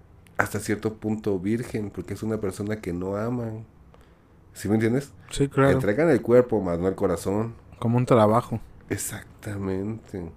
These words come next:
Speaker 1: Entonces, ¿quién es más puta? ¿La que se enamora de siete y a todos los quiere? ¿O una persona que por necesidad tiene que vender su cuerpo?
Speaker 2: Así
Speaker 1: Pero
Speaker 2: es.
Speaker 1: no su mente. O sea, al
Speaker 2: Claro.
Speaker 1: final de cuentas, puedes manejarse como una persona virgen porque nunca se ha enamorado.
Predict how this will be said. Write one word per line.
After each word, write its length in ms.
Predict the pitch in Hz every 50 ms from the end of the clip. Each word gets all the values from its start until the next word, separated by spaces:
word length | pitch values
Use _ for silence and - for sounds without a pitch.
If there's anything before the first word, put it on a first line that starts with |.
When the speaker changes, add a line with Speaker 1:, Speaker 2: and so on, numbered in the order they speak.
| - - - - - - -
Speaker 1:
Entonces, 360 | 95 92 113 107 107 - 110
¿quién 160 | - 127 127
es 60 | 135
más 200 | 135 135 139 131
puta? 320 | - - 139 139 - 120 107
¿La 120 | 98 95 -
que 100 | - 98
se 100 | - 104
enamora 400 | 98 101 104 107 117 127 135 131
de 120 | 113 110 107
siete 500 | - - 127 135 135 135 - - 139 135
y 100 | 120 101
a 100 | 95 -
todos 260 | - 120 123 120 117
los 140 | 110 107 107
quiere? 400 | - - 123 123 123 135 160 175 - - - - - - - -
¿O 120 | - 92 95
una 280 | 101 104 113 120 120
persona 380 | 120 120 107 107 - 117 123 120
que 100 | 110 104
por 180 | 87 101 101 98
necesidad 640 | 101 92 104 104 101 - 110 110 117 117 117 120 117 - - - - - - - - - -
tiene 380 | - 120 123 123 120 127 131 131
que 140 | - 120 110
vender 360 | 113 113 113 110 110 107 107
su 160 | - 117 113
cuerpo? 560 | - - 120 123 135 143 143 - 117 101 - -
Speaker 2:
Así 260 | - 110 107 - - 131
Speaker 1:
Pero 140 | 127 110 104
Speaker 2:
es. 60 | 104
Speaker 1:
no 100 | 101 107
su 160 | 107 - 135
mente. 480 | 131 135 147 170 190 175 170 139 113 90
O 80 | 90
sea, 120 | 98 - 131
al 40 | 131
Speaker 2:
Claro. 140 | 151 147
Speaker 1:
final 60 | 147 139
de 80 | 147
cuentas, 280 | 147 151 139 131 131 131
puedes 240 | - 147 143 147 131
manejarse 320 | 127 113 110 127 127 123
como 140 | - 131 135
una 120 | 139 131
persona 300 | - 113 107 127 131 135
virgen 300 | 120 127 123 123 139 123 117
porque 220 | 110 104 - 101
nunca 260 | 107 120 123 123 120
se 120 | 113 - 123
ha 40 |
enamorado. 640 | 120 123 120 113 104 92 95 104 110 120 120 117 107